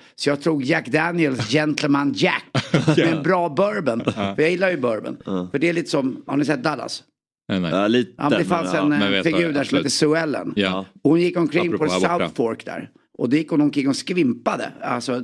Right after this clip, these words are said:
Speaker 1: du har mycket bourbon i ett glas med is. Och så går du runt och skvimpar. Då kan jag gå runt och skvimpa lite på
Speaker 2: Okej.
Speaker 1: en lördagkväll hemma.
Speaker 2: Ja. Var det,
Speaker 1: tycker jag.
Speaker 2: men var det så att, var, är det en av de dyrare då som finns att välja i sortimentet?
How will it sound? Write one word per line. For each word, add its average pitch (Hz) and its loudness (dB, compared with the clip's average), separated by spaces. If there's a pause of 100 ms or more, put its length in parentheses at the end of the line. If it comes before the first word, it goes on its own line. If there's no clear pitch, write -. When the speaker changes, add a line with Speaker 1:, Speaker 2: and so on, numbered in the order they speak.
Speaker 1:
du 135 -2
har 143 2
mycket 170 0
bourbon 135 0
i 139 2
ett 127 -4
glas 127 -2
med 139 2
is. - -4 (340)
Och 123 -2
så 147 2
går 160 4
du 156 4
runt 147 0
och 139 -4
skvimpar. 147 0
Då 147 0
kan 165 -2
jag 170 -4
gå 156 0
runt 156 0
och 147 -6
skvimpa 175 0
lite 131 -2
på 117 -4
Speaker 2:
Okej. 123 0
Speaker 1:
en 123 -2
lördagkväll 127 -2
hemma. 131 -4 (180)
Speaker 2:
Ja. 95 -2 (360)
Var 113 4
det, 135 4
Speaker 1:
tycker 127 -2
jag. 120 0
Speaker 2:
men 120 0
var 113 4
det 117 4
så 104 0
att, 92 -4
var, 98 2
är 107 0
det 104 2
en 95 0
av 92 0
de 92 0
dyrare 95 2
då 80 -2
som 80 -6
finns 80 -6
att 85 -4
välja 85 -2
i 80 -4
sortimentet? 196 0